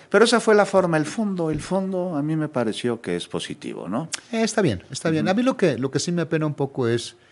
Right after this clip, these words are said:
Speaker 2: que la presidenta, este, desista ir a la, a la inauguración del Mundial, este,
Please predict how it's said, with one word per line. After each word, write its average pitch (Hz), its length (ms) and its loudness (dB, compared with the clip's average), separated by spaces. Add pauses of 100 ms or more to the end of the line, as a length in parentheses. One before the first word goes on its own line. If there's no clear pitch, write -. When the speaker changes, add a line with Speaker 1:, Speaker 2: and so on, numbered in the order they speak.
(400)
Speaker 2:
que 113 80 -2
la 113 100 2
presidenta, 127 960 0
este, 98 280 -4
desista 104 560 -2
ir 107 160 0
a 104 40 0
la, 85 400 -6
a 85 80 -10
la 85 100 -6
inauguración 87 460 -6
del 107 80 -4
Mundial, 92 400 -4 (640)
este, 104 760 -4